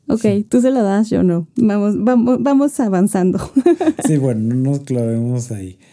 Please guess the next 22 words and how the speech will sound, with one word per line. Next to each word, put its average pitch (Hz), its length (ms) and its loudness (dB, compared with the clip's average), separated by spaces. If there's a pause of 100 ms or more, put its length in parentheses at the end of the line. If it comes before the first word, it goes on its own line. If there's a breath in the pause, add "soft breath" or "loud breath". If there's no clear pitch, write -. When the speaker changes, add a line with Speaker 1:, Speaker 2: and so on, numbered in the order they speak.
(160 soft breath)
Speaker 2:
Veo 160 260 2
también 120 480 -2
una 120 240 -2
culpa 110 380 -6
muy 107 240 -4
grande. 90 340 -16 (340)
La 113 220 -6
culpa 131 520 -4
se - 120 -6
hace 117 160 -6
explícita 120 880 -6 (200)
en 113 180 -4
el 107 160 -2
momento 110 500 -2
más 117 220 -4
claro, 120 460 -8 (600 soft breath)
cuando 107 880 -4
ella 127 220 -2
alucina 117 640 -2
al 110 80 -4
animal 101 360 -6
nocturno, 104 680 -6